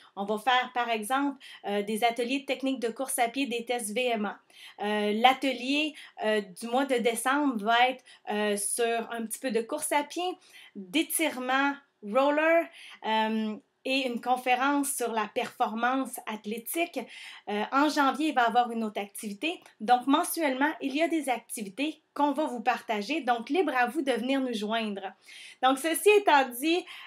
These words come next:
euh, prochaine activité en décembre. J'espère vous voir avec nous. Puis, c'est certain que je planifie une petite rencontre avec, euh, nos dirigeants R H Galderma pour venir faire des étirements avant les heures de travail avec vous. Ceci étant dit,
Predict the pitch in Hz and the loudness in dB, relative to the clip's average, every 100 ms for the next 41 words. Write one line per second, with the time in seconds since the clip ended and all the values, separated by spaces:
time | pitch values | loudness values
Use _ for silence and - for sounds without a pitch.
0 | - 240 247 240 - - 277 339 330 302 | 0 8 10 8 0 -2 0 2 2 2
1 | - 277 - 311 330 - _ _ - 330 | -2 -6 0 2 2 -2 _ _ 2 4
2 | 302 277 302 330 381 339 247 254 240 311 | 4 4 4 4 6 4 4 2 2 2
3 | 330 285 254 302 330 311 247 247 269 330 | 2 0 2 2 4 4 2 0 2 2
4 | 392 - - - 285 294 285 302 294 311 | 0 -8 -18 -4 -2 0 0 2 2 0
5 | 311 269 - 269 254 240 294 262 247 - | 0 -2 -2 -2 -2 -2 0 0 -2 -6
6 | 302 285 247 262 277 285 - - - 214 | 0 2 2 2 2 2 -2 -16 -2 2
7 | 226 254 254 247 233 233 233 - 233 240 | 4 4 2 6 10 10 8 2 -2 0
8 | 208 269 262 240 269 - 240 247 262 214 | 0 0 2 4 4 4 4 6 4 6
9 | 247 233 233 233 254 254 220 240 233 247 | 4 6 2 2 2 0 -4 -2 4 6
10 | 240 226 202 254 254 226 240 262 - - | 6 2 -2 -2 -2 -4 0 -2 -4 -2
11 | 220 220 233 233 240 233 226 226 220 226 | 0 2 2 4 4 4 0 0 4 6
12 | 226 208 196 202 - _ - 262 247 311 | 6 2 0 -8 -12 _ -2 2 2 4
13 | 302 285 247 214 247 269 | 4 6 6 4 -4 -4